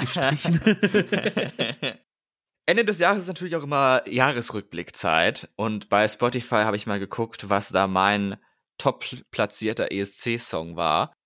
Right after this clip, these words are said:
Speaker 2: Und auf Platz sechs in meinem Ranking war jetzt kein E-S-C-Song in dem Sinne, aber doch einer, der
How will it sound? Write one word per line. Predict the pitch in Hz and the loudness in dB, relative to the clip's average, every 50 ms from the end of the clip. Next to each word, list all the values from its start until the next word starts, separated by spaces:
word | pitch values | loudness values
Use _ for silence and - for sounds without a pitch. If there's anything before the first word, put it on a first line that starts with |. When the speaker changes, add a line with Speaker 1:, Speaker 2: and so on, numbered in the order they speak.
| _ _ - | _ _ -2
Speaker 2:
Und | 107 110 110 110 110 - - | 0 0 0 0 -4 -2 2
auf | - 127 135 - - | 2 2 2 0 -2
Platz | - 143 131 131 - - - - - | 0 2 2 2 0 -4 -12 -10 -10
sechs | 127 101 104 120 131 131 - - - - | -8 -2 2 2 2 2 2 -4 -10 -8
in | - 123 127 | -6 -6 -2
meinem | 123 120 120 120 117 110 | 2 2 2 2 2 0
Ranking | 113 113 117 131 - - 143 135 131 135 147 156 _ _ _ - | 0 0 0 -2 -4 -4 -4 -4 -6 -8 -12 -16 _ _ _ 0
war | - 117 127 | 2 4 4
jetzt | 127 127 - - | 4 2 0 -2
kein | - 143 123 123 135 131 117 | -2 0 2 2 2 0 -2
E-S-C-Song | 69 110 120 127 - - - 123 127 127 - 131 120 113 87 | -4 -2 -2 -2 -4 -2 0 0 0 0 0 -2 -4 -4 -4
in | 101 101 | -4 0
dem | 110 127 151 151 | 2 2 2 0
Sinne, | 117 95 92 90 95 101 110 113 - - | -2 -2 -2 -2 -2 -2 -2 -2 -2 0
aber | 101 104 107 101 104 104 98 - - - _ _ _ | 2 2 4 4 2 2 2 0 -4 -8 _ _ _
doch | - - 123 117 - | -4 0 0 0 0
einer, | - - 107 110 110 113 104 104 95 - - | 0 0 2 2 2 2 2 2 2 -2 -4
der | - 107 98 95 95 92 87 - | -4 0 2 2 2 2 2 0